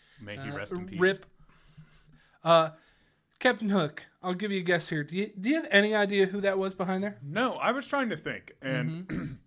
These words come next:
Speaker 1: <clears throat> now, does this actor always have gap teeth?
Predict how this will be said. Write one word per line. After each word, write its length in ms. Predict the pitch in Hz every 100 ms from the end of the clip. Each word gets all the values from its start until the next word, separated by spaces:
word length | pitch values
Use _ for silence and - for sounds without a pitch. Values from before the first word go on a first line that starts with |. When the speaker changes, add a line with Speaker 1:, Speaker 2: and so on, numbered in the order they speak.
| _
Speaker 1:
<clears throat> 260 | _ _ -
now, 120 | 160
does 180 | 156 170
this 160 | 254
actor 500 | 165 165 175 175 165
always 340 | 135 127 127 120
have 140 | 131
gap 260 | 120 127 -
teeth? 260 | 131 131